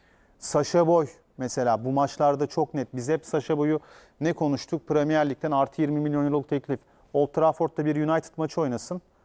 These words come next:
O teklif neden, e, gelmesin? Yani böyle bir hikaye de yaratabilir Galatasaray. Kendi şansını kendi yaratabilir. E, ben çok kötümser değilim, onu söyleyeyim. Hayalde satmıyorum. Bayern Münih bu grubun net favorisi.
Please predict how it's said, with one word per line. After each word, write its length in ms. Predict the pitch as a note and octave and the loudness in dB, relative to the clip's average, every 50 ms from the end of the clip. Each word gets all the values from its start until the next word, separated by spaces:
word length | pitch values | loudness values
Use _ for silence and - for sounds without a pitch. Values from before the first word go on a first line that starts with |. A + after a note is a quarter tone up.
| _ _ _ | _ _ _
O 100 | - C3+ | -4 0
teklif 360 | - D3 C3+ B2+ - D3+ - | 0 0 0 0 -4 -10 -4
neden, 320 | D#3 C#3+ C#3+ F3 F3+ F3+ - _ _ | -2 0 2 2 0 0 -8 _ _
e, 400 | - D#3 C#3 C#3 C#3 C3 C3 B2+ | -14 -12 -10 -8 -6 -6 -4 -2
gelmesin? 480 | B2 B2 B2 A#2+ A2+ G#2+ - - - A#2 | 0 0 0 0 -2 -6 -8 -8 -8 -6
Yani 160 | A2 A2 A#2 | -6 -2 0
böyle 200 | B2 B2+ C3+ C3+ | 0 2 2 0
bir 60 | C#3 | -2
hikaye 300 | C3 - - D3+ D#3 E3 | -4 0 0 2 2 2
de 40 | D#3 | 2
yaratabilir 400 | D3 B2 A#2 - A#2+ A2+ A2 A2 | 0 -2 -2 -4 -4 -4 -4 -2
Galatasaray. 480 | G2+ A2 G#2+ G#2 - - - - A2 G#2+ | 0 0 -2 -2 -4 -6 -4 -4 -4 -2
Kendi 260 | - A#2+ B2+ C#3+ C3 | -2 -2 -2 -2 -2
şansını 420 | - C#3+ C3+ B2+ - C#3+ C#3+ C3 _ _ - _ _ _ _ | -2 -2 -2 -2 -2 -4 -6 -6 _ _ -20 _ _ _ _
kendi 260 | - - C3+ D3 D#3 D#3+ | -2 -2 0 2 2 2
yaratabilir. 500 | D#3+ D3 C3 - B2+ B2 C#3 F3+ G#3+ - - _ _ _ _ _ _ - | 2 2 2 0 -2 0 0 0 0 -2 -6 _ _ _ _ _ _ -2
E, 180 | D3+ D3 C#3 C#3 | 0 0 4 4
ben 140 | F3+ A3 | 2 2
çok 220 | A3 - A#3 A3 - | 2 0 -2 -2 0
kötümser 520 | G3+ F#3 - G#3 F#3+ - - G#3 G3 F3+ | -2 -2 -2 -2 -2 2 4 4 4 4
değilim, 200 | G3 F#3+ D3+ C#3 | 2 0 0 0
onu 120 | C#3 D#3+ D#3+ | -2 -2 -4
söyleyeyim. 320 | - - E3 D3 D3+ C#3+ | -4 -2 -2 -2 0 0
Hayalde 300 | D3 E3 E3+ E3+ E3 E3 | 2 2 2 2 2 -2
satmıyorum. 500 | - - F3 E3 - - C3 B2+ C3+ D3+ - E3+ E3 D#3 C#3 - C#3 | 0 0 -2 -2 -2 -4 -6 -4 -6 -6 -8 -12 -14 -10 -10 0 2
Bayern 260 | D3+ D3+ D#3 D#3 D#3 | 2 4 4 2 2
Münih 260 | D#3+ D3+ C#3+ C3 G#2+ - - | 0 0 -2 -2 -4 -6 -8
bu 120 | B2+ A#2+ | -6 -4
grubun 300 | A#2+ A#2 A#2 A2 A2+ A2+ | -2 -2 -2 -2 -2 -2
net 160 | A#2+ A#2+ - | -2 -4 -2
favorisi. 500 | - - A2 G#2+ G#2+ G#2 - - - G3 | -2 -2 0 0 0 -2 -4 -4 -4 -4